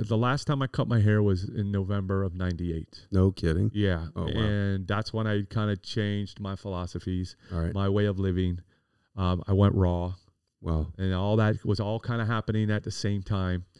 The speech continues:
Speaker 1: was becoming much more spiritual, you know, uh, much more, you know,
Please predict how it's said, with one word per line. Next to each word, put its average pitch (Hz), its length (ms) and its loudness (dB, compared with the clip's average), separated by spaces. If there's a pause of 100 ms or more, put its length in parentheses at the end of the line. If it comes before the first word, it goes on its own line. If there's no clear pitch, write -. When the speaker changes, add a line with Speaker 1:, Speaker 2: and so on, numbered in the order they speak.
(280)
Speaker 1:
was 98 160 -4
becoming 101 400 -4
much 98 260 0
more 101 120 -2
spiritual, 95 680 -6 (600)
you 104 120 0
know, 95 420 2
uh, 101 200 -2
much 101 280 -4
more, 101 480 2
you 110 140 0
know, 95 340 -2